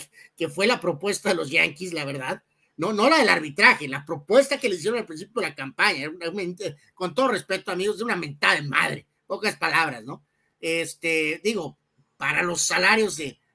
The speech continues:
eh, eh, el señor Trout, Carlos, tiene, eh, ga-, ese de cuatrocientos veintiséis por, eh, doce años,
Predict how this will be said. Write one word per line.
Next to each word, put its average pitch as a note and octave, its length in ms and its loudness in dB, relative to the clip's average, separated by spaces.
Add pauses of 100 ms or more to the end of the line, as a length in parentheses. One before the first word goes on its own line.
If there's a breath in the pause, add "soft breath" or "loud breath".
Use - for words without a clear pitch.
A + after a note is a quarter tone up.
(380)
eh, F3+ 420 -2
eh, F#3+ 300 -4
el F#3+ 240 -4
señor A3 880 -2 (140)
Trout, G#3+ 380 4
Carlos, F#3 580 -4
tiene, G#3 420 -4
eh, E3+ 160 -8
ga-, F3+ 180 -6
ese F#3 260 -4
de G#3+ 120 -2
cuatrocientos G3 760 -4
veintiséis E3+ 840 -4 (560)
por, E3+ 360 0
eh, D#3+ 340 -2
doce G3+ 340 0
años, D#3+ 560 0